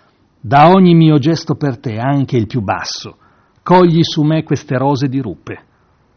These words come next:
Ci aspetta una città con la sua primavera. Non sai che città, che primavera ti preparo." Ora, questa poesia, dicevo, occupa una sezione, un, un punto cardinale della raccolta, cioè apre una delle sezioni.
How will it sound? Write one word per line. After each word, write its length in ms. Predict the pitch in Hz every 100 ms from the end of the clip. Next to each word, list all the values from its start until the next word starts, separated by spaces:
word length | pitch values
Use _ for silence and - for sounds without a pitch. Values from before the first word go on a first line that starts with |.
| _
Ci 100 | -
aspetta 480 | 117 - 147 143 135
una 160 | 127
città 460 | 117 139 - 143 139
con 180 | 147 131
la 80 | 123
sua 320 | - 139 123
primavera. 680 | 131 131 127 98 82 87 - _ _ _ _
Non 220 | 120 127
sai 340 | 127 156 151 143
che 140 | 151
città, 560 | - 160 _ - - _ _ _ _ _
che 160 | - 120
primavera 680 | 139 147 139 101 80 78 - _ _ _
ti 100 | 117
preparo." 600 | 101 95 85 69 - - _ _ _ _ _ _ _ _ _ _ _ _ _ _ _ _ _ -
Ora, 220 | 135 120 _ _ - - - _ _ _ _ _ _ _ _ _ _ _
questa 260 | - 147 185
poesia, 260 | 202 131 147
dicevo, 340 | 117 156 131
occupa 320 | 156 185 151
una 360 | 120 110 95 85
sezione, 680 | - 131 - 147 147 147 127
un, 260 | 113 123 123
un 100 | 110
punto 540 | 202 185 139 110 -
cardinale 760 | - 135 117 143 190 110 82 85
della 200 | 95 92
raccolta, 560 | 98 - 85 80 -
cioè 220 | 104 139 143
apre 440 | 135 151 151 170 147
una 220 | 139 139
delle 180 | 117 101
sezioni. 640 | - 98 - 85 80